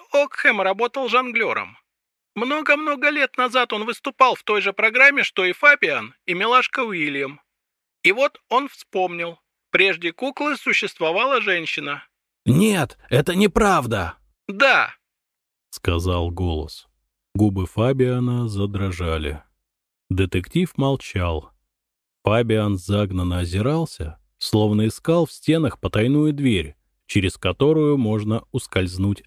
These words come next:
от ответа. Он даже пристал в кресле и жалобно произнес:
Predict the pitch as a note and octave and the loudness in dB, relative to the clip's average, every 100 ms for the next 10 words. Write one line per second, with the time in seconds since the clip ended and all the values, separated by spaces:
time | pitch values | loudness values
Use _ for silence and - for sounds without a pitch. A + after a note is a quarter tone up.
0 | - G#2+ G2+ - G2 E2 - D#2 _ _ | -8 -6 -4 -4 -4 -4 -6 -12 _ _
1 | _ _ _ _ _ _ G2 G2 G#2 G2 | _ _ _ _ _ _ -2 0 0 -2
2 | G2 G#2 - - G2 E2 - A#2 D#3+ - | -2 -6 -6 -4 -4 -4 -2 0 0 -2
3 | D#3 D#3 _ _ A2 F2+ G2+ A2 G#2 G#2 | -6 -6 _ _ -4 -2 0 0 -2 -4
4 | F#2+ G2+ G2 F2 F2+ E2+ - | -4 -4 -4 -4 -6 -6 -10